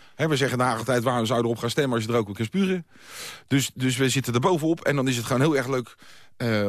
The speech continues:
om daar zelf een beetje actief mee te zijn. Maar ik moet je eerlijk zeggen, het is, het, het, het is wel een wereld, hoor.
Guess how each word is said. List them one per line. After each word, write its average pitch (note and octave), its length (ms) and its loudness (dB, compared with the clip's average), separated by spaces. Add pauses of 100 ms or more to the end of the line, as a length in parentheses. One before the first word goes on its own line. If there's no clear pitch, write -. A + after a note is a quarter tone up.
om C#3 120 2
daar B2 160 2
zelf A#2 180 0
een A2 60 -2
beetje G#2 220 0
actief D3 240 -4
mee D3+ 160 2
te C3 80 -6
zijn. C3 200 0
Maar G#2 200 0
ik G#2+ 100 -2
moet A#2 140 0
je - 80 -6
eerlijk A#2+ 220 0
zeggen, A2 220 -2
het G#2 100 -4
is, G2 100 -6
het, F2 300 -4 (460)
het, A2 240 0
het - 160 -4
is - 140 -2
wel C#3 160 0
een C#3+ 140 0
wereld, F2+ 380 -4
hoor. D3 260 -8